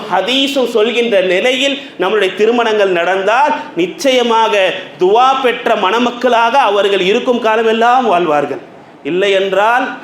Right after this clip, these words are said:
திருமணத்தில் சாப்பிட்டவர்கள் வெளியே சொல்லும் பொழுது அவர்கள் சொல்கின்ற வார்த்தைகளை நம்ம கேட்க முடியாது. துவா செய்யணும். முதல் முதல்ல நபி ஸல்லல்லாஹு அலைஹி வஸல்லம், "பாரக்கல்லாஹு லகுமா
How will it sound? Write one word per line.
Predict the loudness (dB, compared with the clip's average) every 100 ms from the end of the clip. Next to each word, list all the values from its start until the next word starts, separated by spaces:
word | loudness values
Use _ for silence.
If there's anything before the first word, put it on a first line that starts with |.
| -16 -20 -10
திருமணத்தில் | -2 0 2 0 0 -4 -4
சாப்பிட்டவர்கள் | -2 -2 -2 -2 0 2 2 0
வெளியே | 0 -2 -2 -2
சொல்லும் | -2 -2 0
பொழுது | 0 0 2 0 -2 -6 -4
அவர்கள் | 0 2 2 0
சொல்கின்ற | 0 0 0 0 0
வார்த்தைகளை | 2 2 0 0 -2 0
நம்ம | -2 -4
கேட்க | -4 -6
முடியாது. | -8 -10 -12 -18 -20 -20 -20 -20 -20 -20 -20 -20 -10
துவா | -2 2 2 2
செய்யணும். | 0 2 0 -2 -8 -16 -20 -20 -20 -6
முதல் | -2 0 2 2
முதல்ல | 2 2 0
நபி | -2
ஸல்லல்லாஹு | 0 0 2 2 2
அலைஹி | 0 0
வஸல்லம், | 2 2 0 -6 -2
"பாரக்கல்லாஹு | 0 0 0 -2 0 2 2 2
லகுமா | 0 0 0 2 0